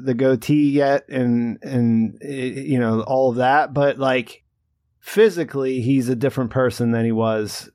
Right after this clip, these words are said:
when he started this, um, eh, like, you know, as far as the way that, that Bryan Cranston, uh, plays the role. And, um, yeah, that's one of the biggest things about the end of this episode. I was just, like, looking at it now, it's just like, um,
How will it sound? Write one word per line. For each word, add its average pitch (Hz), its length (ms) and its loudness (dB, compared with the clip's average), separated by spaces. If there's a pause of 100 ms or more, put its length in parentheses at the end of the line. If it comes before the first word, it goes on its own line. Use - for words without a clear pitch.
(140)
when 120 200 -2
he 117 100 0
started 110 480 -2
this, 101 380 -8 (100)
um, 98 480 -8 (160)
eh, 127 120 -6
like, 131 380 -6
you 135 100 2
know, 123 200 0
as 123 160 0
far 151 220 4
as 120 100 -4
the 139 80 -2
way 135 220 0
that, 120 260 -2 (100)
that 123 220 -2
Bryan 120 300 0
Cranston, 113 720 -4 (100)
uh, 107 380 -8 (560)
plays 120 320 -2
the 110 80 -6
role. 104 500 -4 (220)
And, 113 320 -4
um, 98 360 -10
yeah, 131 180 0
that's 156 220 0
one 147 140 0
of 127 60 0
the 123 80 -2
biggest 123 340 -2
things 127 220 0
about 117 240 0
the 117 120 -4
end 117 200 0
of 104 80 -4
this 107 180 -4
episode. 107 380 -4
I 104 100 -2
was 104 180 -4
just, 107 220 -8
like, 95 260 -8 (960)
looking 131 300 0
at 120 160 -2
it 110 80 -4
now, 120 380 -2
it's 98 120 -4
just 113 220 -4
like, 104 320 -4
um, 98 560 -8